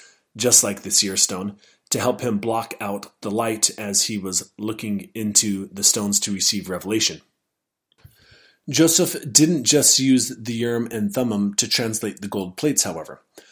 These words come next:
Uh, the story goes that sometime after Oliver started working as scribe for Joseph,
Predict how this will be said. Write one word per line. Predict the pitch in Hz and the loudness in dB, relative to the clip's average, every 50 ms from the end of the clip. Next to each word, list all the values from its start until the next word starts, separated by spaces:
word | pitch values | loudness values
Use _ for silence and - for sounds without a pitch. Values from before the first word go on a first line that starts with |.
| _ _ _ _ _ _ _ | _ _ _ _ _ _ _
Uh, | 131 123 120 - | -4 -2 -2 -2
the | - 127 127 | -4 4 6
story | 120 - - 185 190 160 | 8 10 10 10 10 10
goes | 131 123 117 107 110 110 - - - | 8 6 4 2 4 4 4 2 2
that | - 120 131 113 107 - - | 0 0 0 0 2 4 4
sometime | - - 156 151 139 - 135 123 120 - | 4 6 6 4 4 2 2 0 0 -2
after | 117 123 120 - - 131 - - | -6 -6 -6 -2 -2 -2 0 0
Oliver | 107 110 110 110 98 95 101 101 101 | 0 0 0 0 -2 -2 -2 -2 0
started | - - - - 110 104 107 98 | 0 0 2 2 0 0 -2 -2
working | 101 104 110 107 - 110 104 95 | -4 -4 -6 -6 -4 -4 -4 2
as | 92 - | 4 4
scribe | - - - - 127 117 117 117 - | 4 4 2 2 2 2 2 2 0
for | - 101 | -4 -6
Joseph, | - - 90 80 - - 82 - - | -6 -6 -4 -2 -2 -4 -4 -6 -10